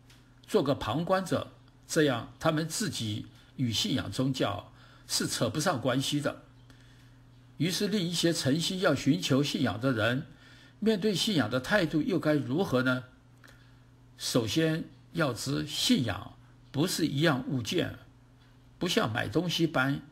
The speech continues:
银货两讫，说要便可马上到手，说我相信便真的马上相信。信仰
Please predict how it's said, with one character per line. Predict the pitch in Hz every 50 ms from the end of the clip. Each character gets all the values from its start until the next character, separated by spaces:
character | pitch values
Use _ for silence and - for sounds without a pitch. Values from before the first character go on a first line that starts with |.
| - -
银 | - 120 123 147 170
货 | 160 - 180 160 117
两 | 107 110 101 92 92 95
讫， | 95 - - - 101 - 107 - - - - - - - - - - - - - -
说 | - - - 196
要 | 190 185 -
便 | 139 - 180 135
可 | 104 - 131 135
马 | 123 113 98 -
上 | 104 - 190 190 -
到 | - - - -
手， | - - - - - - - - - - - - - - - - - - - - - -
说 | - - - 180 170 165 165 165 165 - - -
我 | - 127 120
相 | - - 185 190 208
信 | - - 208 175 131 120 123 - - -
便 | - 160 135
真 | 107 - 196 202
的 | 196 180 135
马 | 117 98 92
上 | - - - 214 190 135 - -
相 | - - - 139 127 127 123
信。 | - - 151 131 - - - - - - - - - - _ _ _ _ _ _ _ _ _ _ _ _ - - - - - - - - - - - - - - -
信 | - - - - 240 240 175
仰 | 139 127 113 104 95 98 104 -